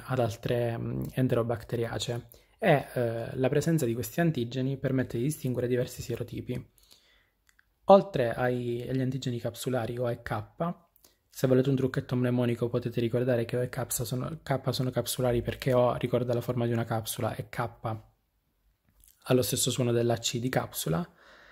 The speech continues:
vengono uniti all'antigene H, antigene invece flagellare,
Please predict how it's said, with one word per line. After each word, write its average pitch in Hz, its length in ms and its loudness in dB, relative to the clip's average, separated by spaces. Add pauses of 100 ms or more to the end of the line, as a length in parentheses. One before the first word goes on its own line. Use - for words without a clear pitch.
(480)
vengono 170 320 10
uniti 156 460 4
all'antigene 131 720 2
H, 113 460 -6 (240)
antigene 135 400 2
invece 127 280 0
flagellare, 123 840 0